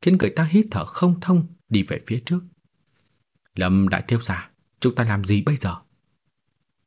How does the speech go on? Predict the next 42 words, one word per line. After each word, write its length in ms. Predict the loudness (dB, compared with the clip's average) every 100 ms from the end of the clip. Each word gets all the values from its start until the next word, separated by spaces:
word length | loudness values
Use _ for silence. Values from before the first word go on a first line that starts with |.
| _ _
Bắp 140 | -6 -2
chân 160 | -4
của 160 | -2 -2
Ngô 200 | -2 -2
Phượng 200 | -4 -8 -4
Cốc 280 | -4 -4 -2
nhũn 240 | 0 2 0
cả 140 | -2 -2
ra 140 | -4 -4
rồi, 200 | -8 -10 _ _ _ _ _
hai 180 | -4 -2
chân 300 | -2 -2 -4 -2
không 220 | -2 0
ngừng 200 | 0 -2
run 220 | 2 2
rẩy. 220 | 2 -2 -8 _ _ _ _ _ _ _ _ _ _ _ _
Thần 140 | -4 0
sắc 180 | 0 0
sợ 140 | -2
hãi 160 | -4 -4
và 120 | -4 -4
hoảng 260 | -4 -6 -6
sợ 260 | -6 -6 -10 _ _
khó 320 | -6 -2 -2 0
có 140 | 0 0
thể 120 | -4
tránh 160 | -4 -4
khỏi 220 | -4 -8 -10 _ _ _
xuất 240 | 0 0
hiện 140 | 0 0
trên 180 | 0 2
từng 260 | 0 0
gương 280 | 2 2 2
mặt 180 | -2 -8 _ _ _
của 100 | -2
đám 220 | 0 0
người 120 | 0
Vân 220 | 2 2 2
Mộng 200 | 0 -4
Thành. 180 | -10 -10 -14 _ _ _ _ _ _ _ _ _ _ -4
Dù 220 | -4 -4
sao, 300 | -6 -8